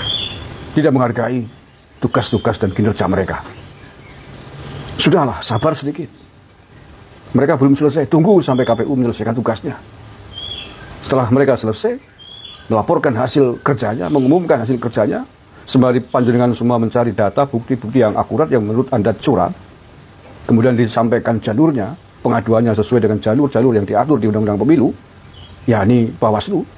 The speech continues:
atau ke M K, silahkan Anda menggulirkan wacana hak angket. Tetapi tunggu dulu. Beri kesempatan K P U, beri kesempatan Bawaslu untuk menyelesaikan tugasnya dengan baik. Jangan kalian ancam, jangan kalian intimidasi, jangan kalian takut-takuti dengan hak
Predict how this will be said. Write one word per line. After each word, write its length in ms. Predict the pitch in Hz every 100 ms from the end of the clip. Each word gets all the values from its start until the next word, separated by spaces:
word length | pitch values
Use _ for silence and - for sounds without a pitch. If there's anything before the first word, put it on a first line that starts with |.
| - -
atau 160 | 95 123
ke 160 | -
M 140 | 117 107
K, 240 | 135 202 - - - - - - - -
silahkan 400 | - 190 180 180 - - _ _ - - -
Anda 320 | 110 127 151
menggulirkan 560 | 127 95 104 156 123
wacana 420 | 104 98 127 117 92
hak 160 | - - -
angket. 260 | 101 165 - - - - - - - - - - - - -
Tetapi 320 | 120 127 139 -
tunggu 240 | 110 101
dulu. 180 | - 113 - - - - - - -
Beri 160 | 131 165
kesempatan 480 | - 127 120 107
K 40 | 90
P 160 | 87 92
U, 160 | 131
beri 160 | - 120
kesempatan 320 | 120 101 95
Bawaslu 400 | 92 104 - 92
untuk 80 | 92
menyelesaikan 480 | 95 98 95 101 90
tugasnya 320 | 90 110 110
dengan 240 | 95 92
baik. 240 | 90 98 87 - - -
Jangan 320 | 123 143 151
kalian 240 | 139 131 123
ancam, 480 | 113 104 131 185 190 - -
jangan 240 | 123 117
kalian 240 | 117 123 139
intimidasi, 720 | 113 123 113 107 92 110 101 - -
jangan 160 | 117 110
kalian 240 | 117 120
takut-takuti 480 | 117 120 120 113 120
dengan 240 | 120 104
hak 80 | 101